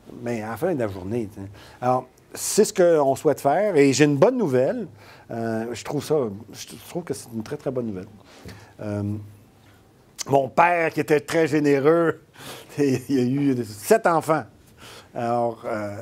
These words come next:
le plus vieux, c'est mon frère aîné, il a soixante-deux, mais le plus jeune, il a vingt-six. Alors, il travaille chez Québécois.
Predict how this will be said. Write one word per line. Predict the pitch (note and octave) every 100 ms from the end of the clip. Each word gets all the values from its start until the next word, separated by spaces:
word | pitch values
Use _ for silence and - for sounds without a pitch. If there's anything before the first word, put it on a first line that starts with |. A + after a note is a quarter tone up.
| -
le | C#3
plus | C#3 E3+
vieux, | C#3+ F3+ B3+ A#3+ F#3+
c'est | -
mon | C3+ C3
frère | A#2+ D3
aîné, | C3+ A#2+ C3 F#3+ G3+ - - - - -
il | A#2
a | A#2
soixante-deux, | A2 C#3+ C3 D#3 C#3 B2+ F#3
mais | A3 D#3+
le |
plus | C#3+ -
jeune, | F#3 D#3+ A#3+ B3
il |
a | G3
vingt-six. | F#3+ F3+ - - A#3 E3+ - - _ _ _ _ - - - - _ - - - -
Alors, | B2+ C3
il | C3+
travaille | C3 C#3+ C#3 E3+
chez | D#3 B2+
Québécois. | B2 A2 G#2 G#2+